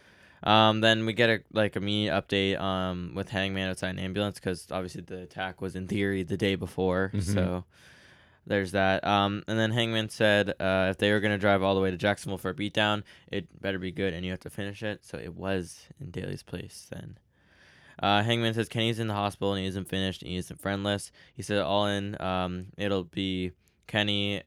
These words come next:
Speaker 1: himself and Ibushi. He's back, uh, alongside, uh, Kenny. And at All In, they will finish the beatdown that the heel people started.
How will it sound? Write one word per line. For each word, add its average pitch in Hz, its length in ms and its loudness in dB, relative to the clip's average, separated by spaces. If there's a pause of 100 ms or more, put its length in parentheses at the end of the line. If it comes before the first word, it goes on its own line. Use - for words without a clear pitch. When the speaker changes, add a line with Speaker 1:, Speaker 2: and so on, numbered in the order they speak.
Speaker 1:
himself 98 640 -4
and 92 220 -6
Ibushi. 98 640 0 (480)
He's 90 180 -8
back, 98 480 0 (100)
uh, 95 280 0
alongside, 98 1040 -2 (100)
uh, 92 160 -4
Kenny. 98 400 -2 (640)
And 95 420 0
at 95 340 0
All 101 180 4
In, 101 200 -2
they 98 120 2
will 95 240 0
finish 98 300 -4
the 98 80 -4
beatdown 98 400 -2
that 95 220 -2 (140)
the 95 100 -6
heel 98 440 -2
people 92 480 -6
started. 92 560 -4